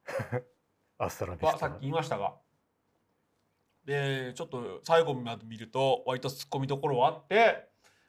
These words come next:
Speaker 2: 僕はですね、安信隊員糖質制限してないのか問題がね、気になりました。
Speaker 1: いや、だ-、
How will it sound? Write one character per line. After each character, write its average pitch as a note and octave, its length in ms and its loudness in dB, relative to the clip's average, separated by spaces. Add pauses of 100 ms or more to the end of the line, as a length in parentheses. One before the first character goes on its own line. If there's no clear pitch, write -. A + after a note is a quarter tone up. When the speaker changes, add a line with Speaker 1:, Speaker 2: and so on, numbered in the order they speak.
(120)
Speaker 2:
僕 F#3+ 160 -2
は E3+ 100 10
で C3+ 120 0
す B2 120 -8
ね、 C#3+ 220 0
安 C#3+ 160 4
信 E3+ 320 0
隊 C3 340 4
員 B2+ 80 -10
糖 D3+ 240 -6
質 D3 200 -8
制 D3+ 180 0
限 A#2+ 220 -6
し - 60 -16
て C#3+ 100 -4
な C3 140 -2
い - 20 -4
の C3 120 -4
か B2+ 120 0
問 B2 200 -6
題 G#2 180 -12
が G#2+ 120 -20
ね、 G#2+ 120 -20 (140)
気 C3 100 -16
に A2+ 60 -8
な G#2 100 -10
り G2 60 -16
ま G2+ 120 -20
し - 100 -20 (560)
た。 - 60 -6
Speaker 1:
い - 20 -4
や、 - 160 -4
だ-、 - 100 -6